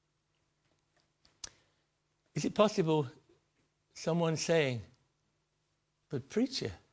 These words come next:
you're getting too serious. That's too much. That everything I do, I've got to live in that light"? And my reply is,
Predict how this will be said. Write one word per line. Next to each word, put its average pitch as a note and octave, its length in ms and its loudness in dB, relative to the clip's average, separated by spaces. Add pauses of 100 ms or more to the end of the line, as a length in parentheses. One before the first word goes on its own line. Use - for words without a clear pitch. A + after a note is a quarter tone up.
(480)
you're D#3 120 4
getting C#3 220 2
too F3+ 180 2
serious. G#2 560 -2 (380)
That's - 480 -6 (300)
too A#3+ 640 -2 (220)
much. F3+ 640 -4 (460)
That A3 180 2 (240)
everything C#4 880 2
I F3+ 160 -2
do, G3+ 680 4 (220)
I've E3+ 200 6
got A3 260 6
to F#3+ 120 4
live F#3+ 280 6
in G3+ 140 8
that G#3+ 200 2
light"? - 460 -2 (880)
And C#3 120 2
my E3 200 6
reply D3 480 4
is, D#3 420 0